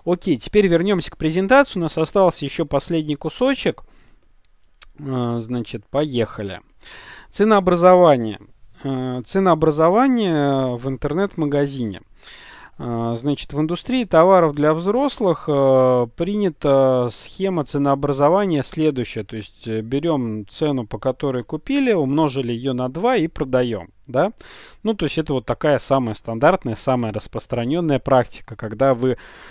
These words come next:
э, делаете стопроцентную накрутку. В интимке это именно так.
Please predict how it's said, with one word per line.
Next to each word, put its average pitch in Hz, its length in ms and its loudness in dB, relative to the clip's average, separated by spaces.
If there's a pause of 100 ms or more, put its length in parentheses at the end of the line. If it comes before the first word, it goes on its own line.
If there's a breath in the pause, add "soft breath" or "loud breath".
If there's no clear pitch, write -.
(200 loud breath)
э, 107 400 -2
делаете 147 440 0
стопроцентную 131 760 -4
накрутку. 107 520 -10
В 104 80 -8
интимке 196 420 -4
это 135 180 -4
именно 131 300 0
так. - 380 -6